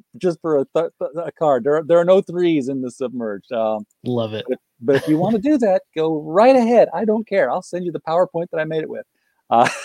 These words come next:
Speaker 1: <laughs> but the, but the link, the easiest way to get to it is the link, which is right below the video in the description. Uh, we encourage you to click on that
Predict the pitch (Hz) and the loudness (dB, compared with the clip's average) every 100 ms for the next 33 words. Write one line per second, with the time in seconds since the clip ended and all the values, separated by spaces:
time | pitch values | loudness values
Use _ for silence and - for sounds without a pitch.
0 | - - - _ _ - - _ _ _ | -16 -18 -20 _ _ -20 -20 _ _ _
1 | 147 147 - 156 127 175 165 151 202 160 | 4 4 2 2 4 4 4 4 2 0
2 | 160 196 196 160 160 135 117 131 127 120 | -2 0 2 0 2 2 2 -2 -2 -2
3 | 147 120 127 127 120 120 107 113 101 _ | -2 -2 0 0 0 -2 -4 -4 -6 _
4 | 113 127 151 127 120 120 107 95 110 107 | -2 0 0 -2 0 0 0 -4 -2 0
5 | 107 139 143 110 107 - 101 - 101 98 | -2 -4 -4 -4 -6 -8 -8 -8 -20 -20
6 | _ _ _ _ 98 104 113 131 123 143 | _ _ _ _ -12 -6 0 0 0 2
7 | 135 123 120 107 104 _ - 185 151 123 | 2 4 0 0 -6 _ 0 0 0 -2
8 | 120 117 | -2 -4